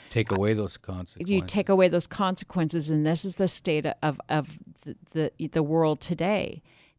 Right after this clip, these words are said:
Speaker 2: People just let themselves go, and they, um, lose total, um, conception of what they were s-, the, what they were created for.
Speaker 1: Mm-hmm.
Speaker 2: And so just,
Speaker 1: Could we
Speaker 2: um,
Speaker 1: say the image of God is, is,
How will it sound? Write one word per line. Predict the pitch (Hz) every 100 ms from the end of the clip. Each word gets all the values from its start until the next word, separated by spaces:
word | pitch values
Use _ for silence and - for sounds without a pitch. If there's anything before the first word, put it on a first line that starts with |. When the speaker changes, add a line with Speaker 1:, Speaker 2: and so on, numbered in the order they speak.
| -
Speaker 2:
People | 196 180 180
just | 156 165 -
let | 160 143 147 -
themselves | 160 151 170 147 143
go, | - 160 165 131 - -
and | 160 151 139
they, | 151 147 151 151 -
um, | 156 143 139
lose | 147 147 160 175 185 - - _
total, | - 180 185 190 185 190 - - _ _ _ -
um, | 170 165 160 160 170 - _ _ _ _ _ _ _ _ _ _
conception | - 190 - - 208 - 185
of | 160 147
what | 165 160
they | 180
were | 160
s-, | - -
the, | 180
what | 165 170
they | - 160
were | 156 147
created | - 156 151 156 156
for. | - 131 113 - 107
Speaker 1:
Mm-hmm. | 98 98 101 - _
Speaker 2:
And | 160 160
so | - 170 156 151
just, | - 175 165 - - - _ -
Speaker 1:
Could | 117
we | 113
Speaker 2:
um, |
Speaker 1:
say | 110 117
the | 101 101
image | 107 104 98
of | 92
God | 90 95 98 101
is, | 90 - -
is, | 110 98 90 -